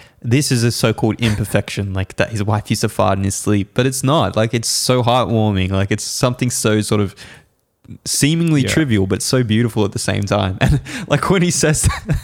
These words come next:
Speaker 1: <laughs> he tell her that it was him 'cause he didn't have the heart to tell her that she'd woken herself
Speaker 2: <laughs> Yeah,
Speaker 1: up with
Speaker 2: yeah.
Speaker 1: it. Like, it was hilarious.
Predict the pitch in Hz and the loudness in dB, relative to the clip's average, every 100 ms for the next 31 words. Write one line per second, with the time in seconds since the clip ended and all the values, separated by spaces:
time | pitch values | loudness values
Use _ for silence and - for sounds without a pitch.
0 | - - - 294 240 180 151 143 151 147 | -2 -2 0 0 0 2 0 2 2 2
1 | 147 143 135 120 - 123 143 170 127 120 | 2 0 2 0 0 0 0 2 2 2
2 | 131 120 113 107 117 110 127 - - 117 | 2 2 0 0 2 2 2 0 -2 0
3 | - 117 135 139 117 - 117 107 110 113 | 2 2 2 2 0 0 0 2 2 2
4 | 107 110 139 156 254 - 165 - 175 170 | 2 2 4 4 6 6 6 4 4 4
5 | 117 117 131 131 127 113 120 123 101 104 | 2 2 0 2 2 2 2 2 0 -2